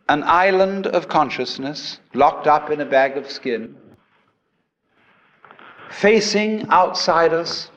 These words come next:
a world that is profoundly alien to us in the sense that what is outside me is not me.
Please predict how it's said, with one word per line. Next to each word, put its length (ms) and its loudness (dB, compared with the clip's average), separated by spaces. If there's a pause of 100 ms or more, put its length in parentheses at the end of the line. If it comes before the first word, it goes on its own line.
(800)
a 120 0
world 520 6
that 220 2
is 160 -4
profoundly 1000 0
alien 460 6
to 140 0
us 200 2
in 100 0
the 100 -2
sense 380 0
that 440 -4
what 300 2
is 140 -2
outside 760 2
me 300 -2
is 240 6
not 420 0
me. 320 -8